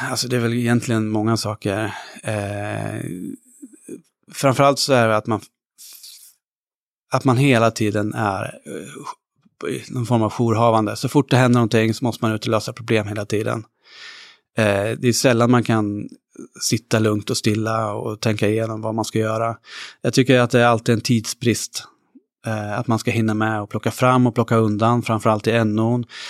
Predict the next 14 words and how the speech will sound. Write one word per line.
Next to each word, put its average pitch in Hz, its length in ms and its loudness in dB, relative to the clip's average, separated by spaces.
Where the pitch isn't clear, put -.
Eh, 107 360 -2
man 113 100 -2
ska 113 140 -6
pla-, 120 460 0
hinna 123 200 4
planera 127 340 4
sina 120 220 2
lektioner, 143 800 4
man 117 140 2
ska 110 140 -4
hinna 113 340 0
rätta 113 240 -2
sina 110 240 -2
prov. 143 560 2